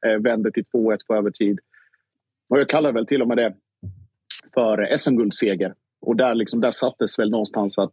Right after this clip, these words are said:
nivån att vi, vi, vi kan, vi vill,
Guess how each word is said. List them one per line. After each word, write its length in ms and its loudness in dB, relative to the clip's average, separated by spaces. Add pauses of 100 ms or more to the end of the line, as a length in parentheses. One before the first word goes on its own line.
nivån 500 2
att 160 -4
vi, 200 2
vi, 420 0 (320)
vi 120 0
kan, 440 0 (760)
vi 140 2
vill, 320 2